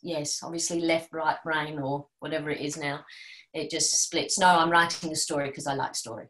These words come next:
I just, yeah, you're asking me to think too much, I think, sometimes,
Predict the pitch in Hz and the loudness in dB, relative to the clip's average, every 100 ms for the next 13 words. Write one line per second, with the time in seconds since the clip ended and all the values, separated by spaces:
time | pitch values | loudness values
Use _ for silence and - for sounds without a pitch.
0 | _ _ _ 135 123 _ _ - 135 - | _ _ _ -12 -12 _ _ -14 -8 -8
1 | - - _ _ - - - 143 147 147 | -8 -14 _ _ -20 -20 -10 2 4 4
2 | 143 127 - - 131 - 131 123 92 - | -2 -6 -12 -10 -10 -10 -12 -10 -12 -14
3 | - - 113 _ _ _ _ _ _ - | -16 -16 -20 _ _ _ _ _ _ -12
4 | 135 - - 147 | -12 -14 -16 -18